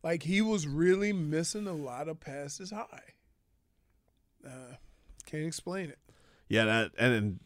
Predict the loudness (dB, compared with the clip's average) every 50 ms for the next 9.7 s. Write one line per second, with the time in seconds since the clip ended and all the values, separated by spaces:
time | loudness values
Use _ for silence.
0 | _ _ -4 -2 0 0 2 2 2 4 8 10 12 12 12 10 8 10 10 10
1 | 10 8 6 4 2 -2 -4 -6 _ _ _ _ _ _ _ _ _ _ _ _
2 | _ _ _ _ _ _ _ 2 8 12 12 12 12 12 12 12 12 12 12 10
3 | 8 8 6 6 8 8 10 10 12 12 12 12 12 10 8 4 4 8 10 10
4 | 12 12 12 10 8 8 8 8 8 8 8 8 8 8 8 8 10 10 10 8
5 | 6 4 4 4 4 4 4 4 2 2 0 2 4 4 8 10 12 12 12 10
6 | 8 0 _ _ _ 2 2 4 6 8 6 6 8 8 8 8 10 8 8 8
7 | 8 10 10 10 8 6 4 6 8 8 8 8 8 6 6 6 6 6 6 6
8 | 4 4 2 4 8 8 8 8 8 6 6 6 6 6 6 6 8 8 8 6
9 | 6 6 8 8 10 10 8 8 10 10 10 8 6